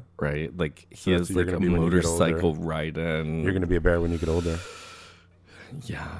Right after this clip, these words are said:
Speaker 1: And he
Speaker 2: When you become an adult.
Speaker 1: When I become an adult. But he, he said, and I said to him, "It's because you look like a bear, Dad."
Speaker 2: <laughs>
Speaker 1: It just is,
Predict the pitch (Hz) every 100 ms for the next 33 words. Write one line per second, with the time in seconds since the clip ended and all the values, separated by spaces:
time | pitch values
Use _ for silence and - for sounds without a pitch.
0 | 92 - 113 104 98 - 104 98 110 95
1 | - 110 107 92 85 82 - - 110 110
2 | 104 95 92 - 98 92 92 90 92 87
3 | 87 62 - 101 90 - - 113 107 107
4 | 104 95 95 - - 101 - 95 90 90
5 | 90 87 - 87 90 - 90 87 87 82
6 | 80 87 - - 80 82 - 82 78 -
7 | 80 - - 76 80 - - - 117 -
8 | - - 143 - - - - - - _
9 | - _ - _ 110 - 104 - 104 123
10 | 123 - - -